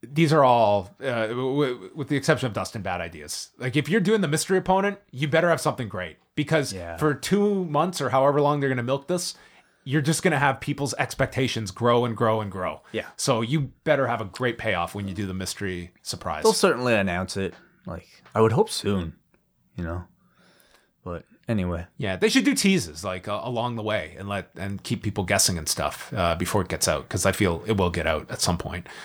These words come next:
Speaker 1: Um, yeah, it's, it's odd 'cause I do, I don't see, um, maybe it's Sting.
Speaker 2: Sting.
Speaker 1: I mean,
Speaker 2: Is that personal?
Speaker 1: um,
Speaker 2: Maybe it's D D P, part of his nightmare family.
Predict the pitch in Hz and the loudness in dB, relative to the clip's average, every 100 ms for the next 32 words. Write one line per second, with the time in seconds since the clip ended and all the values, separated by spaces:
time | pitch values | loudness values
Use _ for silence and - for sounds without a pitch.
0 | - - 92 92 - - - - - 269 | -10 0 4 4 0 -10 -16 -16 0 2
1 | 220 185 190 147 160 165 107 131 113 127 | 2 0 -2 0 2 2 0 -4 0 0
2 | 127 107 123 110 117 117 117 - - 120 | 0 -4 -6 -6 -6 -6 -6 -8 -6 -2
3 | 113 107 98 - _ _ _ _ _ _ | -2 -2 -6 -10 _ _ _ _ _ _
4 | _ _ _ _ _ _ _ _ _ - | _ _ _ _ _ _ _ _ _ -6
5 | 92 92 87 _ _ _ _ _ _ _ | -6 -6 -10 _ _ _ _ _ _ _
6 | _ _ - 110 147 - 185 180 - _ | _ _ -6 -2 0 2 2 0 -4 _
7 | _ _ _ _ _ _ _ _ _ _ | _ _ _ _ _ _ _ _ _ _
8 | - - - 156 127 85 87 _ _ _ | -6 -4 2 2 2 -2 -12 _ _ _
9 | _ _ - 95 95 92 110 117 127 139 | _ _ -10 -8 -6 0 0 4 0 2
10 | 180 196 - _ _ 80 82 82 82 80 | 0 0 -4 _ _ -8 -6 -4 -6 -8
11 | - - - _ - - _ 117 165 131 | -10 -10 -20 _ -20 -20 _ 2 2 2
12 | - 120 117 107 - 107 95 - _ _ | -2 0 0 -2 -2 -4 -4 -8 _ _
13 | - _ - - 107 101 95 90 104 85 | -20 _ -16 -2 0 0 -4 -4 -6 -4
14 | 104 98 - 92 90 95 80 | -4 -4 -6 -8 -4 -6 -8